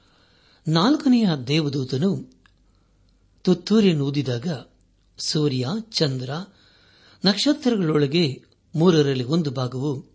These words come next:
ಬಡಿಯಲ್ಪಟ್ಟು ಕತ್ತಲಾಯಿತು. ಆದುದರಿಂದ ಹಗಲಿನೊಳಗೆ ಮೂರರಲ್ಲಿ ಒಂದು ಭಾಗವು ಪ್ರಕಾಶವಿಲ್ಲದೆ ಇತ್ತು, ರಾತ್ರಿಯೂ ಹಾಗೆಯೇ ಆಯಿತು ಎಂಬುದಾಗಿ.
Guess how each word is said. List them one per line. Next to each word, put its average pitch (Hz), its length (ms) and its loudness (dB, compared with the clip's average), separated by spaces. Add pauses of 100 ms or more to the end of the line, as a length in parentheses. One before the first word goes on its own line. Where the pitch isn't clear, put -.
(480)
ಬಡಿಯಲ್ಪಟ್ಟು 139 920 2 (260)
ಕತ್ತಲಾಯಿತು. 175 880 -2 (1080)
ಆದುದರಿಂದ 247 540 4
ಹಗಲಿನೊಳಗೆ 151 1040 0 (220)
ಮೂರರಲ್ಲಿ 147 420 4
ಒಂದು 143 300 2
ಭಾಗವು 135 480 -2 (580)
ಪ್ರಕಾಶವಿಲ್ಲದೆ 143 840 0
ಇತ್ತು, 190 680 -2 (640)
ರಾತ್ರಿಯೂ 147 520 2
ಹಾಗೆಯೇ 143 520 2
ಆಯಿತು 185 500 0
ಎಂಬುದಾಗಿ. 170 600 -6